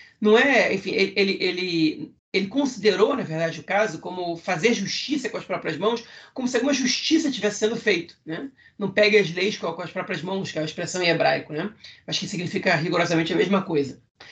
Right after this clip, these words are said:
Só que não existe fazer justiça queimando uma aldeia. <laughs> Isso não é justiça em lugar nenhum, isso é vingança, isso é crime, isso é um pogrom, isso é um massacre, ok? Isso não tem, não tem outra expressão, isso é crime, essas pessoas vão ser presas, é terrorismo, ok?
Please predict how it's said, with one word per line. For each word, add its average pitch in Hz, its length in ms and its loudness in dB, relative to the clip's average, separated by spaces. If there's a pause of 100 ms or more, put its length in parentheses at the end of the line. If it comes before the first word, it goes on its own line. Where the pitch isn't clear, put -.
(140)
Só 277 140 -2
que 294 60 2
não 403 80 6
existe - 300 4
fazer 214 240 4
justiça 202 460 -2
queimando 202 420 0
uma 202 100 2
aldeia. 208 420 0 (260)
<laughs> - 360 -8
Isso - 160 -2
não 254 80 6
é 208 40 6
justiça - 360 2
em - 40 -10
lugar 208 160 2
nenhum, 240 140 2
isso 175 140 -4
é - 20 -2
vingança, 220 600 2
isso 165 140 -4
é - 40 -6
crime, 214 440 0
isso 147 140 -6
é - 20 -6
um 170 40 -8
pogrom, 180 400 2
isso 156 100 -6
é 165 40 0
um 156 40 2
massacre, 170 640 -2
ok? - 240 -6 (280)
Isso 208 140 -4
não 165 160 2
tem, 190 160 4
não 180 80 2
tem 208 140 8
outra 226 160 4
expressão, 156 500 -4
isso 135 140 -10
é - 20 -4
crime, 254 340 2
essas - 160 -2
pessoas 196 220 -10
vão 202 100 -6
ser 226 140 -4
presas, 208 280 2
é 160 40 -12
terrorismo, 180 640 -2 (100)
ok? 214 200 -8